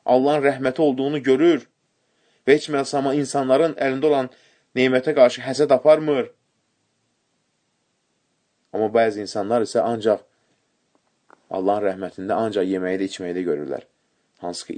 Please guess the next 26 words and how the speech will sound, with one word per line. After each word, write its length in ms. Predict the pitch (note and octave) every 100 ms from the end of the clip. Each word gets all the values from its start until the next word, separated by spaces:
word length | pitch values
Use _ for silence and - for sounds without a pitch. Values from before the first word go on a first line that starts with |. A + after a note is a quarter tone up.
| G2+
iman 240 | F#2 G2
nemətini 440 | F#2 E2 D2 - E2+
görmürlər. 460 | D#2 D#2+ - - - _ _ _ _ _ _ _ _ _ _ _ _ _ _ _ _ _ _ _ _
Ona 160 | - C#3
görə 200 | D3 C#3
də 120 | C3+ D3+ - _ _ _ -
innən 360 | B2+ C#3 D#3 C#3
nəqmə, 380 | F3 - D3 A#2+ G#2+ _ _ _ -
hətta 260 | D3+ D#3+ D3
bir 160 | D3+ C3+
bəla, 300 | D3 E3+ D#3+ - _ _ _ _ _ _ _ _ _ _
o 60 | A#2+
bəlaya 360 | C#3+ D3+ F3+ D#3
Allahın 320 | D3 D#3+ D#3+
rəhməti 360 | D3+ D3 C#3+ E3+
bürünsə, 480 | C#3+ D3 C3+ F3+ F#3+ - _ _ _ -
o 80 | C#3
rəh-, 180 | C3 B2+
o 120 | D#3+ C#3+
bəla 300 | B2+ C3 C#3+
nemət 380 | B2+ A#2+ A#2+ C3+ A#2
olar. 280 | G2+ F#2 - _ _ _ _ _ _ _ _ _ _ _ _ _ _ _ _ _ _ _ -
Baxın, 240 | A2+ C3
insan 380 | A#2 A#2 C#3 C3
vardır 300 | B2 A#2+ A2+
ki, 260 | G#2 C#3